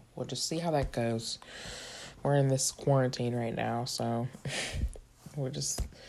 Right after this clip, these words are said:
assess it after it ends. But yeah, that was five. So, um, <clears throat> and then, so one last thing that you can expect, I will basically at the end of every episode say what the next one will be about.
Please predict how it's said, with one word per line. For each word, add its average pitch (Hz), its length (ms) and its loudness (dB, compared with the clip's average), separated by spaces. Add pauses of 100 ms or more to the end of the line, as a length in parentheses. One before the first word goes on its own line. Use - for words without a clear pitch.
(880)
assess - 600 2
it 120 80 4
after 120 340 0
it 117 140 -2
ends. 117 580 -2 (260)
But 127 100 2
yeah, 127 220 2
that 131 200 2
was 190 180 0
five. 117 720 -2 (560)
So, 120 760 0 (1400)
um, 127 320 4 (220)
<clears throat> - 240 -20
and 208 320 12 (160)
then, 143 280 6 (680)
so 208 220 10
one 220 360 10
last 226 300 10
thing 214 120 8
that 196 180 6
you 185 60 0
can 160 120 6
expect, 143 480 2 (480)
I 156 140 10
will 151 360 12
basically 147 500 8
at 135 140 4
the - 140 -2
end 131 120 6
of - 80 2
every - 280 4
episode 123 560 4
say 131 520 6
what 131 260 4
the 127 80 2
next 120 340 0
one 123 160 4
will 120 120 2
be - 220 0
about. - 360 0